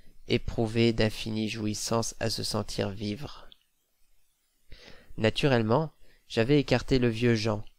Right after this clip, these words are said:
et moi-même, je me tenais le plus possible hors de sa vue, voulant que son intelligence s'éveillât dans un milieu tout nouveau.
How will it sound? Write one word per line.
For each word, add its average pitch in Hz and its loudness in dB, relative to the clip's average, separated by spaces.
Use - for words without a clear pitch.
et 110 0
moi-même, 113 2
je 110 -2
me 110 2
tenais 120 2
le 113 4
plus 107 -4
possible 120 0
hors 117 4
de 110 -2
sa 104 2
vue, 98 -6
voulant 113 0
que 113 -4
son 104 -4
intelligence 104 0
s'éveillât 104 2
dans 104 -2
un 104 0
milieu 101 0
tout - -6
nouveau. 98 -4